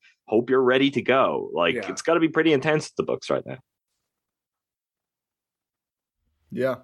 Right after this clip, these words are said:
Speaker 3: no, I think, uh, it's gonna be interesting. I didn't realize he's still only thirty-two years old, despite the Rookie
Speaker 1: Mm-hmm.
Speaker 3: of the Year coming, like, more than a decade ago. Um, yeah, it'll be, it, you know, it'd be awesome if, if it's, if he, even if it's not with the Bucks, if he's able to restart his career in some sense in Oshkosh, that would be, uh, a super cool as well. So,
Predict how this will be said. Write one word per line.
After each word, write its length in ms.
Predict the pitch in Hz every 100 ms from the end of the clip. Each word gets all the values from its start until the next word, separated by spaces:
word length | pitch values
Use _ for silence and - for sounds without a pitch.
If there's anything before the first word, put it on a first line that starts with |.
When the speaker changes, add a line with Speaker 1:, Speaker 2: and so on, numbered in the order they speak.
| _
Speaker 3:
no, 240 | - 127 143
I 120 | 123
think, 280 | - 139 135
uh, 280 | 131 131 127
it's 160 | 131 -
gonna 200 | 185 202
be 80 |
interesting. 300 | 196 190 -
I 40 | 110
didn't 140 | 151
realize 280 | 156 165 117
he's 100 | 104
still 160 | - 135
only 120 | 135
thirty-two 480 | 127 120 127 127 139
years 300 | 127 117 101
old, 320 | 104 92 -
despite 400 | 110 107 123 113
the 80 | 110
Rookie 140 | 107 92
Speaker 1:
Mm-hmm. 80 |
Speaker 3:
of 100 | 160
the 60 | 107
Year 140 | 110 110
coming, 300 | 110 110 101
like, 180 | 92
more 160 | 98 98
than 100 | 104
a 60 | 98
decade 340 | 98 95 95
ago. 340 | 90 92 87 90 _ _ _
Um, 400 | 95 95 92 98
yeah, 160 | 175 196
it'll 100 | 139
be, 200 | 143 143
it, 260 | 120 143 165
you 100 | 165
know, 160 | 185
it'd 140 | 175 165
be 100 | 185
awesome 300 | 180 - 139
if, 120 | 127 -
if 280 | - 123 -
it's, 340 | 123 123 - 120
if 280 | 117 127
he, 160 | 165 190
even 120 | 196
if 80 | 185
it's 120 | 165
not 140 | 175 160
with 100 | 123
the 80 |
Bucks, 280 | 139 123 -
if 60 | -
he's 160 | 107
able 220 | 110 107 107
to 280 | 117 104 - _ _ _
restart 420 | 120 131 143 123
his 120 | 117
career 440 | - 123 120 120 113
in 80 | 104
some 240 | - 107
sense 340 | 98 110 104 107
in 80 | 98
Oshkosh, 460 | 101 - 95 92
that 120 | 104
would 140 | 98 98
be, 160 | 98
uh, 220 | 92 90 87
a 100 | 110
super 280 | 110 117 107
cool 240 | - 107
as 140 | 95 95
well. 260 | 104 90
So, 420 | 90 - 110 104